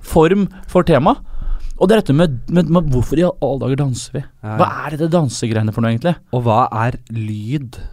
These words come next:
Speaker 1: Ja.
Speaker 2: Og musikk? Eh, det er ikke bare å lytte,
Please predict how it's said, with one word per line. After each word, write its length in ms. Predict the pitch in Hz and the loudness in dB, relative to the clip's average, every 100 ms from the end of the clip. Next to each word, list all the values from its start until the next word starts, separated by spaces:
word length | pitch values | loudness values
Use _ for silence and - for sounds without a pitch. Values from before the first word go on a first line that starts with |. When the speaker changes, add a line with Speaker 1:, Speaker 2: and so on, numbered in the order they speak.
| - - | -16 -8
Speaker 1:
Ja. 140 | 101 - _ _ _ - | -8 -8 _ _ _ -6
Speaker 2:
Og 280 | 110 117 127 | -2 -2 -2
musikk? 400 | 123 - 135 - _ _ - - - _ _ | -4 -4 -6 -6 _ _ -20 -20 -20 _ _
Eh, 380 | - 123 123 120 | -2 0 2 0
det 80 | 123 | -2
er 80 | 123 | -2
ikke 220 | 175 151 | -2 0
bare 300 | 247 175 147 | 2 4 4
å 20 | |
lytte, 540 | 180 190 - _ - | 2 -2 -6 _ -4